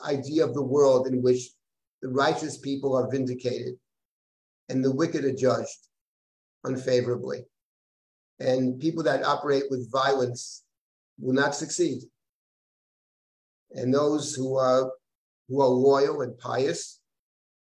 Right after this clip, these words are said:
they'll get their due, due reward. That's what Hannah says, the way I know God wants to run the world. And what Hannah's prayer is,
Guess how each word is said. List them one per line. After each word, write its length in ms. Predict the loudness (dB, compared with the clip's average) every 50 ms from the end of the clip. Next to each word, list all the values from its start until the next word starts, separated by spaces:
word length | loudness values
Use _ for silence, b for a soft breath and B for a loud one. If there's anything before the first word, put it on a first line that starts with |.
| _ _ _ _ _ _ _ _ _
they'll 140 | -4 -2 2
get 220 | 4 4 4 4
their 240 | 2 2 2 2 0
due, 380 | 0 -2 0 0 0 -2 -6 -10 _ _ _
due 140 | -8 -6 -4
reward. 540 | -2 -2 -2 -2 0 0 2 0 0 -2 -6 -10 -16 _ _ _ _ _ _ _ _ _ _ _ _ _ _ _ _ _ _ _
That's 400 | -2 -2 -2 -2 -6 -12 -18 -20 _
what 200 | -8 -6 -6 -4 -4
Hannah 240 | -2 0 0 0 0
says, 280 | 0 -2 -4 -4 -4
the 100 | -6 -6
way 260 | -4 -2 -2 -2 -2
I 120 | -2 -2 0
know 220 | 2 2 2 0
God 360 | 0 0 -2 0 0 -2 -4
wants 280 | -2 -2 -2 -2 -4 -10
to 80 | -12 -4
run 240 | -4 -4 -2 -2
the 60 | -8 -6
world. 360 | -4 -4 -4 -4 -4 -8 -10 _ _ _ _ _ _ _ _ _ _ _ _ _ _ _ _ _ _ _ _ _ _ _ _ _ _ _ _ -6
And 400 | -2 0 0 2 2 2 0 -2 -4 -10 -14 -18 _ _ _ _ _ _ _ _ _ _ _ _ _ _ _ _ _ _ -4
what 220 | 0 2 2 2 0 -4 -8 -4
Hannah's 400 | 0 0 2 2 0 -2 -8 -12 -8
prayer 300 | 0 2 2 4 4 4
is, 480 | 2 2 2 0 -2 -4 -8 -14 -18